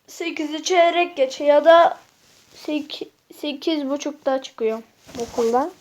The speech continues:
Okula gidiyor o zaman. Ama bu videoyu akşam yükleyebilirim arkadaşlar çünkü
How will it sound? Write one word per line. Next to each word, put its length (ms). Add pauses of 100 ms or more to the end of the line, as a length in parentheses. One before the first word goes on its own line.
(120)
Okula 380
gidiyor 380 (260)
o 120
zaman. 260 (1160)
Ama 220
bu 180
videoyu 520 (420)
akşam 380
yükleyebilirim 600
arkadaşlar 580
çünkü 460